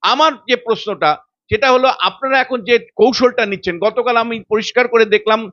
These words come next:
যে নবান্ন থেকে যে মন্ত্রী, আহ, প্রেস কনফারেন্স করছিলেন,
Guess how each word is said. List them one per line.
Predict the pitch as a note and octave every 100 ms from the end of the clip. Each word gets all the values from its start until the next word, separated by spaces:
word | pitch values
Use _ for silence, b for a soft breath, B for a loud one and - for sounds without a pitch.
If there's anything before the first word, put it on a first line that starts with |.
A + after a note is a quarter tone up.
| _ _ F3+
যে |
নবান্ন | F#3 G3 G#3+ A3+
থেকে | A3+ G3 G#3+
যে | G3+ G#3+
মন্ত্রী, | G3 G3 A3 A3
আহ, | - F3+
প্রেস | E3 G#3+ -
কনফারেন্স | G3+ F#3+ G3 G3
করছিলেন, | G3 F#3 G3 G3+